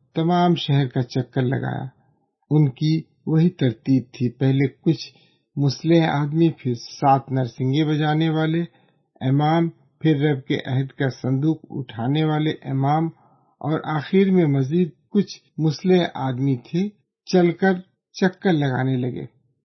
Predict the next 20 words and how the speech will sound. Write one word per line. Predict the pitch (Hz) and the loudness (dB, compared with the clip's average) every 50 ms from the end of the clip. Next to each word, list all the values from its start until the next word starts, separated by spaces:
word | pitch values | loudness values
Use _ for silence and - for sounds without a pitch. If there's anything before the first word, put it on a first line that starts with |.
| _ _ _ - | _ _ _ -12
जिसके | 139 139 165 170 - - - - 175 | -8 -6 -6 -6 -6 -2 0 2 2
दौरान | 143 127 151 147 147 147 156 160 160 156 147 131 127 - _ _ _ 127 | 2 2 0 0 2 2 4 4 4 4 2 0 -4 -6 _ _ _ 0
इमाम | 139 151 156 156 156 151 | 2 2 4 4 4 4
नरसिंगे | 143 139 139 135 131 120 - - 135 131 127 139 135 | 4 4 2 2 0 -2 -2 0 0 2 2 2 0
बजाते | 110 131 131 123 127 117 120 - - 156 139 | 0 -2 -4 -4 -4 -6 -6 -4 -2 -2 -2
रहे। | - 117 117 123 - _ _ _ _ _ _ _ _ _ _ _ | -2 -4 -8 -10 -14 _ _ _ _ _ _ _ _ _ _ _
इस | 180 190 185 - - _ _ _ - | 2 4 4 2 -4 _ _ _ -12
दूसरे | 139 123 123 147 175 185 180 - 233 220 233 220 | -10 -4 0 2 2 2 2 0 0 2 2 2
दिन | 180 180 196 180 160 | 4 4 4 4 4
भी | 147 151 139 - - _ _ _ _ _ _ | 4 2 0 -2 -4 _ _ _ _ _ _
वो | 147 151 147 | -2 -2 -2
शहर | 135 - 156 156 160 160 | 0 0 0 2 2 0
का | 131 - 147 127 | 0 -2 -2 -2
चक्कर | - - 139 - - - 147 123 | -2 -4 -4 -4 -4 -4 -2 -2
लगाकर | 123 127 131 127 143 147 143 135 - 139 131 117 | 0 0 0 0 0 0 0 0 -2 -2 -4 -4
खेमागाह | - - 123 123 123 123 120 104 123 127 135 127 | -4 -4 -2 -2 -2 -2 -2 -2 -2 -2 0 0
में | 123 123 120 | -2 -2 -2
लौट | 117 120 120 135 147 156 143 - - | -4 -4 -2 -2 -2 -2 -2 -4 -4
आए। | 95 76 69 - _ _ _ _ _ _ _ _ _ _ _ - | -4 -4 -6 -10 _ _ _ _ _ _ _ _ _ _ _ -6
उन्होंने | 135 147 147 147 151 147 139 135 135 139 135 | -2 0 0 0 2 2 2 2 0 0 -2